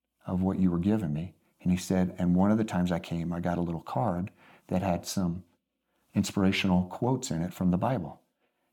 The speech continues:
And at this point, he start-, um, he starts crying.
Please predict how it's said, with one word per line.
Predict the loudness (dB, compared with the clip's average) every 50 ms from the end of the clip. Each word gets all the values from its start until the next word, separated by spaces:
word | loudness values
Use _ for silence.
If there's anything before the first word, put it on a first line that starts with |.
| _ -4
And | -2 2
at | 6
this | 8 6 6 6
point, | 6 6 8 8
he | 8
start-, | 8 6 2 0 0
um, | -2 -4 -4 -6 -10 _ _ _ _ _ _ _ _ _ _ _ _ _ _ _ _ _ _ _ _ _ _ _ _ _ _ _ _ _ _ _ _ _ _ _ _ _ _ _ _ _ _ _ _ _ _ _ _ _ _ _ _ _ -20 -20 -20 -20 -20 -20 _ _ _ _ _ _ _ _ _ _ _ _ _ _ _ _ _ _ _ _ _ _ _ _ _ _ _ _ _
he | -6
starts | 4 4 4 4 4 2
crying. | 2 4 4 4 4 2 0